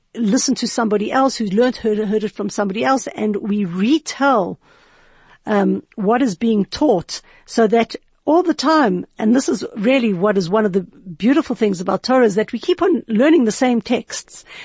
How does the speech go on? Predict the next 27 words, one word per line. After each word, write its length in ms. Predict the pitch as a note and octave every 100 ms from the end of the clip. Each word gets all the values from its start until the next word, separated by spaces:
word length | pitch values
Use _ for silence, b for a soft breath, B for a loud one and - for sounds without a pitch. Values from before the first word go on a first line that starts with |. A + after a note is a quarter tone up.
| B B
You 100 | E4
go 80 | F#4+
to 80 |
university 760 | D#4+ D#4 A#3+ A#3+ - F#3+ G3+ G3+
and 140 | A#3 G#3+
learn 140 | A#3
the 60 | A3
same 280 | A#3+ A3 G3+
subject 540 | A3+ G3 F3+ E3 - -
over 260 | B3 A3 A3+
and 140 | G#3+
over 260 | A3+ G#3+ G#3+
and 100 | G3+
over 220 | G#3 G3+
again. 260 | F3+ F3
Actually, 300 | G3 A#3+ -
let's 220 | G#3 A3+ A#3
not 100 | G#3+
even 140 | G3
say 140 | A3
university. 680 | G#3 F#3+ F#3 G#3+ - - - B B B
Start 280 | - C4 B3+
in 80 |
grade 300 | A3 A3 G#3
one 420 | F#3+ G#3 F#3+ F3+ F3 B B B
and 180 | G3 -
finish, 680 | - C4+ B3 - - -